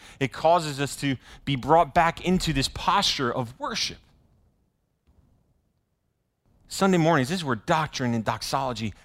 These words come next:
collide and we become sanctified in Christ. That's why it's so important. That's why we devoted the entire week last week talking about the importance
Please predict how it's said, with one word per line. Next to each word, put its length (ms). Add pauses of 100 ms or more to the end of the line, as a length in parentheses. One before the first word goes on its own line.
collide 560
and 80
we 100
become 300
sanctified 1040 (480)
in 100
Christ. 540 (840)
That's 240
why 180
it's 140
so 140
important. 320
That's 140
why 80
we 80
devoted 320
the 80
entire 320
week 280
last 220
week 160
talking 320
about 200
the 60
importance 540